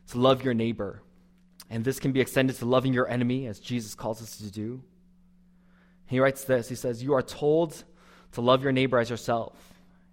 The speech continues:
How do you love yourself? When I look into my own mind, I find that I do not love myself by thinking myself a dear old chap. He was British.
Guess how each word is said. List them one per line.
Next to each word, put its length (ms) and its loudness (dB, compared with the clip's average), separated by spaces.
How 200 -4
do 60 -4
you 80 0
love 180 0
yourself? 380 -8
When 140 2
I 40 8
look 160 4
into 100 -6
my 120 4
own 200 4
mind, 220 4
I 40 0
find 260 0
that 100 2
I 60 0
do 120 -6
not 340 4
love 200 2
myself 520 -8
by 140 -8
thinking 480 -2
myself 480 -2
a 80 -4
dear 300 2
old 240 2
chap. 360 -4
He 100 -10
was 80 -8
British. 460 -10